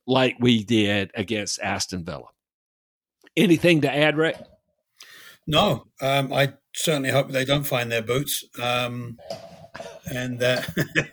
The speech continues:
Speaker 2: and that Mitoma has a great game.
Speaker 1: Well,
Speaker 2: <laughs>
Speaker 1: um, Mitoma may have a great game, but I think Arsenal will definitely find the shooting boots.
Speaker 2: Yeah,
Speaker 1: Um,
Speaker 2: it'll be a good, I
Speaker 1: and,
Speaker 2: think
Speaker 1: and
Speaker 2: it'll be a good game. Be a good game.
Speaker 1: Yeah,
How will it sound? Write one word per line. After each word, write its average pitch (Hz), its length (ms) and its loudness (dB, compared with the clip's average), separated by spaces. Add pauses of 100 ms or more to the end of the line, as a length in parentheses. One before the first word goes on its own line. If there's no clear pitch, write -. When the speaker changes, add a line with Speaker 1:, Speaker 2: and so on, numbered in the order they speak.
(680)
Speaker 2:
and 131 160 -4
that 143 140 2
Mitoma 147 540 2
has 139 180 4
a 147 60 0
great 139 500 -2
game. 143 380 -4 (800)
Speaker 1:
Well, 151 260 0 (100)
Speaker 2:
<laughs> - 80 -8
Speaker 1:
um, 127 560 0 (120)
Mitoma 151 460 4
may 139 180 4
have 120 220 4
a 110 40 2
great 104 280 -6
game, 101 320 -6
but 117 120 -6
I 120 60 -4
think 143 240 -2
Arsenal 123 520 2
will 101 100 -4
definitely 110 480 -4
find 104 360 -4
the 92 80 -8
shooting 90 380 -6
boots. 71 400 -18 (480)
Speaker 2:
Yeah, - 160 -6
Speaker 1:
Um, - 60 -12
Speaker 2:
it'll 202 120 0
be 190 120 -2
a - 20 4
good, 143 100 4
I 131 120 4
Speaker 1:
and, 135 100 2
Speaker 2:
think 117 120 2
Speaker 1:
and 127 80 2
Speaker 2:
it'll 123 100 -10
be - 60 -20
a - 100 -18
good 117 60 -16 (100)
game. 107 120 -12 (240)
Be 139 80 -10
a - 40 -6
good 117 180 -10
game. 104 120 -14
Speaker 1:
Yeah, 110 200 -2